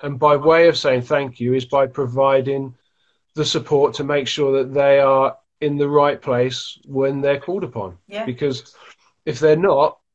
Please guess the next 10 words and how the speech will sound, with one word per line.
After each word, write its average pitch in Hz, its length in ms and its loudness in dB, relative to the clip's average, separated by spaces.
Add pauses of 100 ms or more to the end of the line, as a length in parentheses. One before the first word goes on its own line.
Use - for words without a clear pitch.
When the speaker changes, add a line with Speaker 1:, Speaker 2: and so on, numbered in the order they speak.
(360)
Speaker 1:
when 165 440 4
someone 170 360 0
picks 160 200 -8
up 143 100 0
the 139 60 -2
phone 139 600 0 (300)
and 139 200 -4
they 147 140 0
turn 143 320 0
out, 123 380 -2